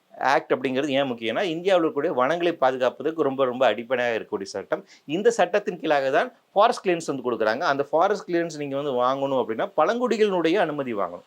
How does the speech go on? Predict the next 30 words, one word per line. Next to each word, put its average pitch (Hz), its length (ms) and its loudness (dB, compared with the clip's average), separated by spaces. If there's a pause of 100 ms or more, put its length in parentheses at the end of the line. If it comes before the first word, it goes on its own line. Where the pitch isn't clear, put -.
(120)
சில 139 280 4
வருடங்களுக்கு 139 500 2
முன்பாக 127 400 2 (100)
ஒரு 117 180 0 (240)
மைனிங் 131 300 0
கம்பெனி 113 440 -6
வந்து 107 220 -6 (160)
அமைக்க 104 320 -4
இருந்துச்சு. 101 420 -2
அதற்கு 113 320 -2
எதிராக 120 360 2
வந்து 113 200 -4 (320)
அங்க 131 160 0
இருக்கக்கூடிய 135 480 0
பழங்குடிகள், 117 420 -2
நியம்கிரி 113 460 -4 (100)
அப்படிங்கிற 101 320 -6
இடத்துல 147 300 -4
பழங்குடிகள் 127 480 0
வந்து 120 180 -8
கடுமையாக 120 460 -2
போராடினார்கள். 101 600 -2 (200)
அவர்களுடைய, 185 580 2 (260)
பழங்குடிகளுடைய 151 640 2
அந்த 117 180 0 (280)
பஞ்சாயத்துல 123 560 0 (260)
அவர்கள் 185 340 2
தீர்மானம் 175 480 0
நிறைவேற்றினார்கள், 107 680 -2
இந்த 143 220 0